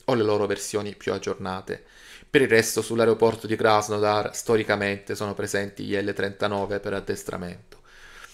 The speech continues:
Il deposito, invece, che si trova più a ovest, eh, è stato colpito e i video sono stati passati da fonte russa, quindi non ditemi che passo le fonti ucraine. Si è scoperto,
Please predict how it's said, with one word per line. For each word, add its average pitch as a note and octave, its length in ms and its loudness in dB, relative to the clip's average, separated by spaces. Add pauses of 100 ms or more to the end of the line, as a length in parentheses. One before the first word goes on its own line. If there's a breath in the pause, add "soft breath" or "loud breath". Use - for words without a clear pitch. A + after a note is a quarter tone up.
(160 loud breath)
Il E3+ 120 2
deposito, C#3 540 8
invece, A2+ 480 4
che A#2+ 80 -4
si A2 100 -4
trova B2 280 4
più A#2 300 -4
a G#2+ 240 2
ovest, G#2 760 2 (560 loud breath)
eh, A#2 320 4
è D3+ 120 6
stato B2+ 540 6
colpito A#2+ 680 2
e A#2 320 2
i D3+ 100 2
video A#2+ 260 2
sono A2 300 0
stati A2 260 -2
passati A2 460 0
da G#2+ 140 2
fonte A2 360 0
russa, A2 300 -2
quindi G#2+ 240 -4
non A2 180 -2
ditemi G2+ 520 -2
che - 260 -2
passo G2 400 -2
le G#2 80 -8
fonti G2 320 -8
ucraine. F#2 540 -8
Si - 100 0
è E3 60 4
scoperto, C3+ 840 4